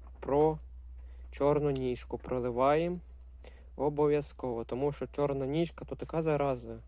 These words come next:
ви як вкинеться, буде плачевно. Також, значить, я буду висівати ось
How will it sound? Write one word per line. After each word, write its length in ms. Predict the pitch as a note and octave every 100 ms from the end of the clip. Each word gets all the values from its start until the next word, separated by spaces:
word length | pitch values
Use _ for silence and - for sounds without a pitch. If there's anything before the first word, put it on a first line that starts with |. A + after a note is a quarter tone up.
| - -
ви 160 | C3+ D3
як 180 | D3
вкинеться, 680 | - - C#3 C3 - A#2+ A#2 - - - - - - - - - - - - -
буде 220 | C#3 C#3+
плачевно. 580 | - C3+ - B2+ A#2+ A#2+
Також, 500 | C#3+ C#3 - - - - -
значить, 440 | C3+ C3+ - A#2+ - - - - - - -
я 80 | C#3
буду 240 | C#3 C3+
висівати 640 | B2+ - D3 F3+ F#3+ G3 F3 - - - - - - - - -
ось 260 | C3 -